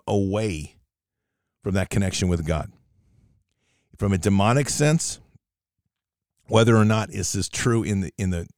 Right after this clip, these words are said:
in the spiritual sense of how we walk, in the demonic sense, they think they can trap the soul and prevent people from going to heaven. And all of this is leading to something that's pretty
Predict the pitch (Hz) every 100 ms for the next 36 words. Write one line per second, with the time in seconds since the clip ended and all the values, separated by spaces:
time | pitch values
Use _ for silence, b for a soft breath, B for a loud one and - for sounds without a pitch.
0 | - 101 90 82 - _ _ - - 117
1 | 113 110 123 113 90 104 104 92 80 85
2 | 120 - - b b b 95 95 85 92
3 | 104 135 - 135 123 73 98 123 - 127
4 | - 95 113 - 107 107 - 104 - 104
5 | 101 - b b b b - 98 92 98
6 | 104 101 - - - 101 95 95 95 87
7 | 87 82 85 78 - - _ _ _ _
8 | _ _ _ _ _ _ _ _ _ _
9 | _ - 104 139 160 143 127 - - 117
10 | 92 107 131 127 107 - 110 - 117 110
11 | 110 98 90 - 110